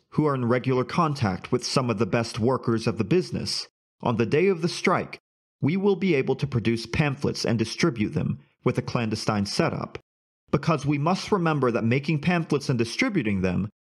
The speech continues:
all of this is already kind of illegal and was very dangerous. So Lenin's idea was if we put all our energy first towards a clandestine organization, we will be in a much better position to push forward the work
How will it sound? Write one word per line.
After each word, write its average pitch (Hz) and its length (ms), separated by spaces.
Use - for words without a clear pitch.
all 175 240
of 185 120
this 120 220
is 113 100
already 117 380
kind 107 280
of 101 80
illegal 120 580
and 113 160
was 101 140
very 98 260
dangerous. 101 720
So - 220
Lenin's 147 540
idea 98 540
was 127 160
if 143 120
we 147 80
put 143 220
all 180 280
our 190 120
energy 127 420
first 110 680
towards 127 260
a 117 60
clandestine 147 720
organization, 123 920
we 156 160
will 196 140
be 156 160
in 135 80
a 120 60
much 123 340
better 135 220
position 139 640
to - 100
push - 280
forward 160 520
the 117 80
work 101 360